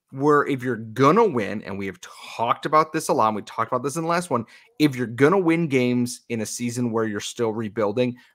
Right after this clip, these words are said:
make those wins count. Have meaningful things here. And this isn't, and all due respect to guys like Colin White and Josh Anderson, except, well, maybe not Josh Anderson, but, like, if Colin White scored two goals in this game and it ended four one, we're looking at this and going,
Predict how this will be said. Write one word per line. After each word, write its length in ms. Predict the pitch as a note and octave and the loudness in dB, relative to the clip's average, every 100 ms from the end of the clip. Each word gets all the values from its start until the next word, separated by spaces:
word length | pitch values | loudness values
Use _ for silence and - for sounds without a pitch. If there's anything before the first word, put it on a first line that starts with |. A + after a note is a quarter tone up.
| - | -12
make 380 | G2+ B2 D3+ D#3 A2+ | 0 2 2 -2 0
those 340 | A#2+ A#2+ A#2 | 2 2 0
wins 360 | G2+ G2+ F#2+ G2 | -4 -6 -6 -10
count. 340 | - F2+ G1+ _ _ _ _ - | -12 -12 -14 _ _ _ _ -10
Have 400 | - D3 D#3+ C3+ | 2 4 4 2
meaningful 420 | C#3 C#3 C3 B2+ | 0 0 -2 -4
things 200 | A#2 G#2 | -4 -2
here. 140 | G2+ | -2
And 120 | G2 B2+ | 0 0
this 180 | E3+ | 0
isn't, 240 | D3+ C#3+ C#3+ | -2 -2 -4
and 180 | G2+ G2 | -6 -6
all 220 | G2 G2+ | -4 -2
due 180 | A#2 C3 | -2 -2
respect 680 | D3 - - B2 A#2 - - _ _ _ - | -2 -4 0 2 2 -2 -20 _ _ _ -10
to 120 | A2 | -4
guys 540 | G#2 F#2 F#2 F#2+ - | 0 2 2 -2 -6
like 360 | F2 G2 G2 - | -6 -4 -4 -6
Colin 420 | G#2 F#2+ G2+ G#2 | -6 -4 -4 -4
White 280 | F#2+ F#2+ F2 | -2 -2 -4
and 140 | F#2 | -6
Josh 280 | F#2+ F#2 - | -4 -4 -4
Anderson, 300 | G2 G2 G2+ | -10 -10 -8
except, 380 | F#2+ - - - | -10 -10 -14 -8
well, 120 | G#2 | -4
maybe 320 | G2+ A#2 F#2+ F#2 | 0 2 0 -2
not 240 | D#2 - | -6 -4
Josh 220 | D2+ - | -6 -6
Anderson, 420 | E2+ D#2+ - F#2+ F#2+ | -8 -10 -10 -8 -6
but, 140 | F#2 | -2
like, 220 | G#2+ G#2 _ - _ | -2 -4 _ -20 _
if 140 | C#3 B2 | -4 4
Colin 360 | F#3+ G#3 E3+ | 6 8 6
White 200 | D3+ C#3+ | 6 4
scored 260 | - B2+ G2+ | 2 0 0
two 140 | C3+ | -2
goals 320 | B2 A2+ A2 | 2 2 2
in 80 | A2+ | -2
this 140 | G2+ - | -4 -2
game 200 | A2 G2+ | -4 -2
and 80 | G2+ | -2
it 80 | G2 | -4
ended 260 | G2 F2+ | -6 -8
four 220 | - G#2+ | -4 -2
one, 260 | G2+ G#2+ G#2+ | 0 0 0
we're 80 | A2 | 0
looking 280 | C#3+ C#3+ C3 | 0 0 -2
at 80 | B2 | -2
this 160 | B2 | -2
and 80 | A#2+ | 0
going, 260 | A2 G#2 | 0 0